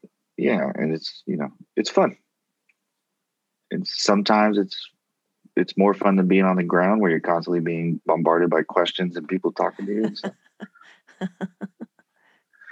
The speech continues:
Speaker 1: But yeah, it was just basically when you go out for the day, you just, you bring snacks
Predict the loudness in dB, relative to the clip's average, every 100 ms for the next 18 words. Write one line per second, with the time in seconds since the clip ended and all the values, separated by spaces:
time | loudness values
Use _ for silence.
0 | -20 _ _ _ _ 4 6 4 4 2
1 | -2 -8 _ 0 0 2 0 0 2 4
2 | 4 2 2 4 4 4 0 -2 -8 -10
3 | -14 -6 0 0 0 2 2 2 -4